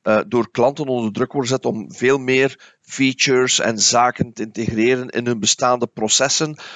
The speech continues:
zodat de klant meer kwaliteit, meer waarde krijgt dan, ehm, ja, wat die er zelf in stopt, slimme bedrijven gaan het effectief aan, eh, eh, omarmen, om te zeggen van, "Ik kan het ook gebruiken voor andere klanten", dus dat brengt toegevoegde waarde.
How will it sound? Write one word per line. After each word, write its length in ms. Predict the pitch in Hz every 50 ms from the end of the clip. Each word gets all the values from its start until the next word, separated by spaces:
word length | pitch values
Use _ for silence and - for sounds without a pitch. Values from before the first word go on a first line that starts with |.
| -
zodat 280 | _ - 120 117 127 123
de 100 | 113 113
klant 480 | - - 120 117 139 156 160 - - - - - - - _
meer 320 | _ - 113 135 147 147 -
kwaliteit, 680 | - - 131 120 117 107 - - 131 127 147 160 - -
meer 320 | 117 120 123 120 113 113
waarde 420 | 110 110 117 123 139 151 143 156 156
krijgt 500 | - - 147 151 156 156 160 - - - - 95 92 67 - 95 - _
dan, 460 | - 107 101 113 113 113 110 110 110
ehm, 540 | - - - 104 104 104 107 117 101 98 92 - _
ja, 300 | - 113 127 135 - -
wat 320 | _ 78 82 95 101 101 -
die 140 | - 110 101
er 80 | 104
zelf 280 | - - 117 107 104 -
in 120 | - -
stopt, 680 | 131 - - 165 160 - - - - - - - - - _ _ _ _ _ _ 104
slimme 360 | - - - 143 165 165 156
bedrijven 580 | 131 123 110 127 139 147 143 135 131 131 113 -
gaan 240 | _ 107 - 123 127
het 120 | 120 110 -
effectief 500 | - 147 - - 135 - - 139 120 -
aan, 360 | - - 113 110 110 107 101 _
eh, 380 | _ - 104 107 104 104 95 82 - - -
eh, 200 | - - 104 - -
omarmen, 680 | - 131 131 131 - - 113 131 151 160 180 185 190 185 - - - - - - _
om 140 | - 123 120
te 60 | 107
zeggen 180 | 117 139 139 127
van, 180 | 139 139 131
"Ik 120 | - - 123
kan 140 | - 135
het 120 | 117 110 -
ook 120 | - 139
gebruiken 560 | - 127 104 113 127 123 120 - 123 110 80 _ _ _ _
voor 280 | 113 104 120 120 - -
andere 340 | - 113 127 139 139 156 156
klanten", 440 | - - 160 175 180 - - 196 180
dus 120 | 139 123
dat 200 | 113 113 110 -
brengt 220 | 104 117 110 107
toegevoegde 320 | - 131 120 113 110 95 104
waarde. 420 | 98 98 131 151 160 160 170 175